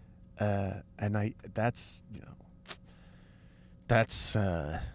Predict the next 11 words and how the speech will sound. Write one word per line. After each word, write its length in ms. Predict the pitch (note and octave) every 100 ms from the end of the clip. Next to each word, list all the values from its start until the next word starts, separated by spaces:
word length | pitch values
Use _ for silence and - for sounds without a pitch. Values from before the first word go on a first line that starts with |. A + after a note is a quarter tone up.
| - - - - -
that's 200 | - -
unfortunate. 640 | G2+ D#2+ - - - - - -
Or, 320 | A2 A2+ A#2
you 140 | B2
know, 160 | A#2+ G2+
like 260 | F#2+ E2+
a 100 | F#2+
kind 220 | - G2+ E2
of 160 | G2
like 160 | E2 G2+
a 220 | G2